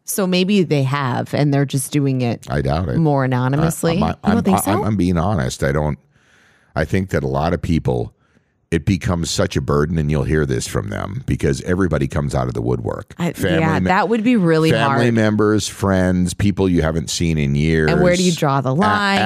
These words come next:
Speaker 1: And
Speaker 2: accusations and all of these different things will come out. And then you have to constantly live in fear. You re-, you re-, you require security.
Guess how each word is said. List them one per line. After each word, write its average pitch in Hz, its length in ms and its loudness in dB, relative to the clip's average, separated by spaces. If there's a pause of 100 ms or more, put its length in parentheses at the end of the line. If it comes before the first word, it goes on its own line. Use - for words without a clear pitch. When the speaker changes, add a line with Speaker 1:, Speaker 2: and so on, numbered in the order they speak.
(120)
Speaker 1:
And - 0 -
Speaker 2:
accusations 92 1120 2
and 76 100 -2
all 98 480 2
of 71 100 -4
these 69 220 -2
different 76 320 -2
things 71 320 -2
will 67 120 -2
come 60 200 -4
out. 62 320 -4 (840)
And 76 120 0
then 90 140 2
you 90 80 2
have 80 200 0
to - 80 -6
constantly 80 600 -2
live 69 200 0
in 65 120 -2
fear. 85 360 2
You 80 140 2
re-, 69 220 -2
you 65 100 -4
re-, 65 240 -4
you 82 160 -4
require 67 480 -2
security. 76 920 0